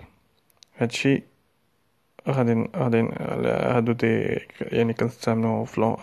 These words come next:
غادي نخ-، غادي ن-، نستعملوهم من بعد. هذا الكونترولر والداتا فايل هما اللي فيهم كاع داكشي اللي غادي نحتاج.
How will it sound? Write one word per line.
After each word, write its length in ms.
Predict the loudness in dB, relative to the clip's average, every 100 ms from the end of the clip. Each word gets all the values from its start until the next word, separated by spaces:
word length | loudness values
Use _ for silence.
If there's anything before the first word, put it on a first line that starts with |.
| -2
غادي 140 | 0
نخ-، 220 | 0 0
غادي 180 | 0 0
ن-، 1000 | 0 0 -4 -6 -6 -6 -6 -4 -2 -2
نستعملوهم 680 | -4 -2 0 2 2 2 -2
من 140 | -4
بعد. 240 | -6 -10 -16 _ -20 -20 -20 -20 _ _
هذا 460 | -2 0 2 2 0 -6 _ -10
الكونترولر 800 | -6 0 0 2 0 2 2 2 -4 _ _ -4
والداتا 360 | 0 0 -2
فايل 340 | -2 2 2 0 -8 -20 -20 _ _ -6
هما 180 | 0 2
اللي 140 | 2
فيهم 360 | 0 0 0 2
كاع 260 | 2 2
داكشي 340 | 0 -4 -2 0
اللي 100 | 0
غادي 200 | -2 -6
نحتاج. 480 | -8 -8 -8 -10